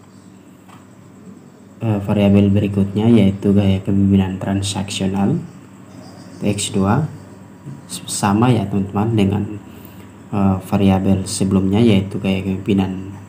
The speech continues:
transformasional seperti ini. Ada, eh, enam item pertanyaan dengan sumber, yaitu dari Yuk,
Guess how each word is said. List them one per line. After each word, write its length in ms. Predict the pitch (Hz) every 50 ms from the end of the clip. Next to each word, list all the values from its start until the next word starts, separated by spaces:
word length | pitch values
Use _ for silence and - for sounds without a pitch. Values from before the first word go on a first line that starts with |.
| - - - - - - - - - -
transformasional 800 | - 101 98 98 98 104 95 98 95 95 95 - 95 95 - 107
seperti 400 | 113 113 - - - - - 98
ini. 120 | 98 101 123 - - - - - - - - - - - - - - - - - - - - - - - - - - - - - - - - - - - - - - - - - - - - - - - - - - - - - - - - - - - - - - - - - -
Ada, 240 | 120 113 110 123 123 127 123 123 107 98
eh, 320 | - 117 110 107 107 107 104 104
enam 240 | 101 101 101 101 98
item 400 | 104 107 101 - 107 101 101 98
pertanyaan 800 | 98 107 101 - - - 101 98 95 95 101 104 120 151 175 175 - - - - - - - - - - - - - - - - - - -
dengan 320 | 117 107 104 104 101 101
sumber, 480 | 101 - 120 113 110 107 110 107 104 104
yaitu 400 | 104 101 101 98 98 98 107 113
dari 560 | 107 98 98 98 98 98 98 98 98 98 98 - - -
Yuk, 320 | - 104 104 104 104 104